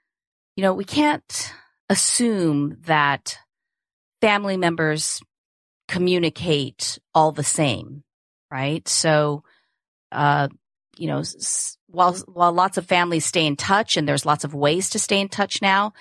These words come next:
just because people are related doesn't mean that they keep in touch. Um, you may have extended family members who don't know certain details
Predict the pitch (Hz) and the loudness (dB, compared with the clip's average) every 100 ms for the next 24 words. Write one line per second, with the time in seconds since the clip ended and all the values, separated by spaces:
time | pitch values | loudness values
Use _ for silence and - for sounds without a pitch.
0 | - - - 226 - 262 226 220 - 220 | -20 -8 0 0 0 -2 0 -2 -4 -6
1 | 196 185 170 160 143 143 165 226 226 _ | -4 0 2 0 -2 0 2 0 -4 _
2 | _ _ _ - 208 220 202 233 247 180 | _ _ _ 0 0 0 0 0 2 0
3 | 160 170 - - 269 170 139 - - - | -2 -4 -4 -4 -2 -2 -2 -6 -6 -8
4 | - _ _ _ _ - 147 147 143 - | -8 _ _ _ _ -6 -2 0 -2 -6
5 | - _ 165 175 175 196 185 175 _ _ | -16 _ -8 -2 -2 0 -2 -2 _ _
6 | - 180 - 196 180 170 - 170 208 196 | -6 -4 0 0 0 -2 0 0 0 0
7 | 147 143 151 165 - _ _ _ _ - | -2 0 -2 -4 -8 _ _ _ _ -4
8 | 208 - 202 - 180 185 233 202 156 - | -2 0 0 0 0 2 2 0 -2 -2
9 | 160 156 156 143 - 131 90 76 - | -2 -4 -6 -6 0 0 0 -4 -10